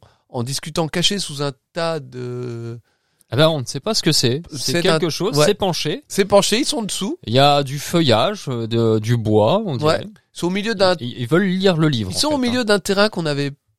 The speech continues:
Speaker 2: Le
Speaker 1: Works-
Speaker 2: parking.
Speaker 1: Peut-être, peut-être. En tout cas, ils
Speaker 2: Ça
Speaker 1: sont avec le
Speaker 2: ressemble à ça.
Speaker 1: bouquin, ils commencent à lire ce qu'il y a dedans.
Speaker 2: Voilà.
Speaker 1: Ils disent, ah, faudrait en fait faire ça, il faut, euh,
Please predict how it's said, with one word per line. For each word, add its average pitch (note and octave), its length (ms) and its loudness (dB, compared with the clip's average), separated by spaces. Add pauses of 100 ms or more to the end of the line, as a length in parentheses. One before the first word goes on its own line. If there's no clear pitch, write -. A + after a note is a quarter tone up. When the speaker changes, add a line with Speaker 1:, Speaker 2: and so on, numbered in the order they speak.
(440)
Speaker 2:
Le B2+ 140 -2
Speaker 1:
Works- F#3 120 4
Speaker 2:
parking. E3+ 580 0 (420)
Speaker 1:
Peut-être, C#3 540 -2
peut-être. B2 400 -6 (280)
En D3+ 60 -4
tout F3+ 120 -10
cas, B3+ 100 6
ils C#4 60 2
Speaker 2:
Ça - 60 -4
Speaker 1:
sont F3+ 80 2
avec F3+ 200 0
le G#3+ 80 -2
Speaker 2:
ressemble F#3 140 -2
à F3 40 -6
ça. G#3+ 220 0
Speaker 1:
bouquin, F#4 60 -6 (340)
ils C3 80 -20
commencent G3 320 -2
à F3 60 0
lire G3 180 -4
ce - 80 -10
qu'il D#3 140 -6
y - 20 2
a C#3 60 0
dedans. C#3 320 -4 (140)
Speaker 2:
Voilà. A2 240 0 (720)
Speaker 1:
Ils B2+ 60 -6
disent, C#3 160 -4
ah, E3 320 -4
faudrait D3 280 -8
en C#3 80 -6
fait D#3 220 -8
faire - 180 -14
ça, D#3+ 300 -4 (400)
il C3 100 -14
faut, D#3 280 -4
euh, B2+ 260 0